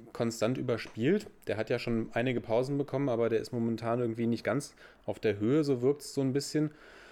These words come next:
Und dann verletzt sich Lucas Hernandez ja relativ früh, sprengt damit auch die Aufstellung. Martinez geht dann in die Innenverteidigung und lässt sich dann ganz, ganz billig abkochen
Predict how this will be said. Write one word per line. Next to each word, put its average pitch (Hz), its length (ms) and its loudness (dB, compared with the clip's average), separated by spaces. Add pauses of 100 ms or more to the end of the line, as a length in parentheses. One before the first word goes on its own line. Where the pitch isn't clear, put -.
(380)
Und 110 1000 4 (920)
dann 107 140 0
verletzt 101 280 0
sich 110 100 -4
Lucas 110 280 0
Hernandez 110 340 0
ja 110 80 2
relativ 107 400 0
früh, 131 280 0
sprengt 113 380 -2
damit 110 260 2
auch 104 120 -4
die - 140 -6
Aufstellung. 127 440 0
Martinez 120 460 -2
geht 113 140 -2
dann 113 120 0
in 113 60 0
die 110 100 0
Innenverteidigung 127 760 0 (600)
und 104 140 -2
lässt 110 260 0
sich 113 160 -4
dann 107 360 0 (840)
ganz, 156 580 0 (120)
ganz 120 280 2
billig 123 460 2
abkochen 101 560 -4